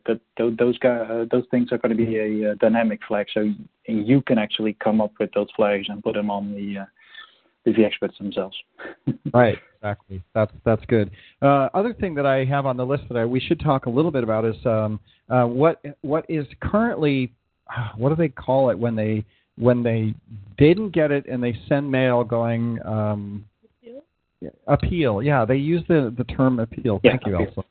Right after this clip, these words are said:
Speaker 2: Elsa. Um, and I'd like to also change that term from appeal to report a bug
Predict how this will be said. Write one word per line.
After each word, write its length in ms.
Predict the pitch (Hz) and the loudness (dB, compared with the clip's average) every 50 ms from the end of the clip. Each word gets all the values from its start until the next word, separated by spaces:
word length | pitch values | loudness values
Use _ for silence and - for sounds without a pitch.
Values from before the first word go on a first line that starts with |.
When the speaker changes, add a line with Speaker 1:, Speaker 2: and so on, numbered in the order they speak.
| _ _ - | _ _ -8
Speaker 2:
Elsa. 120 | 110 - _ | -8 -8 _
Um, 160 | 107 104 - _ _ - - _ _ | -10 -14 -14 _ _ -20 -20 _ _
and 180 | - 139 139 143 | 4 4 6 6
I'd 180 | 101 139 147 156 | 4 4 4 2
like 180 | 170 185 - | 2 0 0
to 100 | - 156 | -2 -4
also 500 | - 139 143 139 - - - 135 123 117 | -2 0 -2 -2 -2 -4 -2 -2 -2 -2
change 400 | 117 - - 139 127 120 113 113 120 | -4 -6 -6 -6 -6 -6 -6 -4 -2
that 240 | 127 147 190 - - - | 0 0 0 0 -4 -6
term 460 | - - 110 98 95 95 95 98 98 - _ _ _ _ _ | -6 -4 -2 -2 -2 -4 -4 -6 -8 -12 _ _ _ _ _
from 240 | - 147 139 135 - | 2 2 2 2 2
appeal 680 | - 139 - - 110 - 208 208 196 156 135 127 120 - - - | 0 0 0 0 -2 -2 0 2 2 2 2 2 0 -4 -4 -4
to 400 | 143 127 127 120 117 113 117 113 - _ _ _ _ _ | -2 0 0 -2 -2 -4 -4 -6 -10 _ _ _ _ _
report 400 | - 123 127 120 - - 160 143 | -2 0 0 2 4 4 4 4
a 60 | 127 107 | 2 2
bug 320 | 98 117 101 82 69 | 0 0 0 0 -4